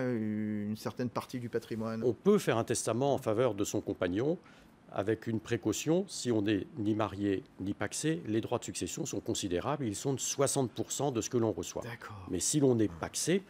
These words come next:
Speaker 2: il n'y a pas de droit de succession comme si on, si l'on était marié. Sim-, seulement attention, parce que les enfants peuvent contester ce testament, parce que ce testament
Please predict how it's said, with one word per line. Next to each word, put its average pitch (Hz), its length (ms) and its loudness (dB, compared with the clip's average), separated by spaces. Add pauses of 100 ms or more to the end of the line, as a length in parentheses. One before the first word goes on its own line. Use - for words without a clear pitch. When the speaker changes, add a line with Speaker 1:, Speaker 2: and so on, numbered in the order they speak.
(260)
Speaker 2:
il 104 120 -2
n'y 107 100 4
a 135 60 4
pas 139 160 0
de 123 60 0
droit 113 160 2
de - 60 -4
succession 101 460 -2
comme 107 160 0
si - 140 -4
on, 107 160 0
si - 180 -4
l'on 101 160 2
était 98 180 0
marié. 117 360 0 (300)
Sim-, - 260 -6
seulement 131 340 2
attention, 165 460 0 (420)
parce 127 300 -2 (140)
que 120 420 4
les 107 460 4
enfants 151 460 0 (360)
peuvent 139 320 4
contester 180 580 4
ce 160 140 0
testament, 113 580 0 (300)
parce - 160 -8
que - 100 -4
ce - 140 0
testament 127 500 0